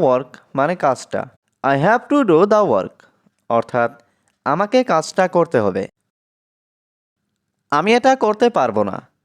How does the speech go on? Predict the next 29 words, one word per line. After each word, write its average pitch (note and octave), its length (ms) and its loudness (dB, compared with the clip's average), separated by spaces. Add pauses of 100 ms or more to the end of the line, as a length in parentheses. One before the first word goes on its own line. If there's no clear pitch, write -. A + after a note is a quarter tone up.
(380)
I C3 40 0 (120)
can't B3 280 0 (160)
do F3 80 4 (120)
this। F#2+ 160 -6 (680)
এখানে C3+ 240 0 (220)
I - 20 -2 (120)
can't C#3 320 -2 (180)
মানে B2+ 140 0 (100)
আমি B2 120 0 (100)
পারবো G#2+ 320 -2
না, C3 60 0 (520)
do D#3 120 2 (180)
মানে A2 180 -2 (100)
করতে, A2 300 0 (640)
this D3 220 2 (220)
মানে D3+ 200 0
এটা। - 120 -6 (220)
I - 20 -2 (120)
can't C4 240 0 (140)
do A3 60 6 (120)
this F#2+ 160 -4 (580)
অর্থাৎ A#2+ 320 -2 (540)
আমি F3 200 -2
এটা A#3+ 120 2 (120)
করতে G#3+ 220 0 (100)
পারবো A2+ 320 0
না। - 60 -12 (1160)
আমি G#3+ 120 0 (100)
তোমাকে B3+ 280 2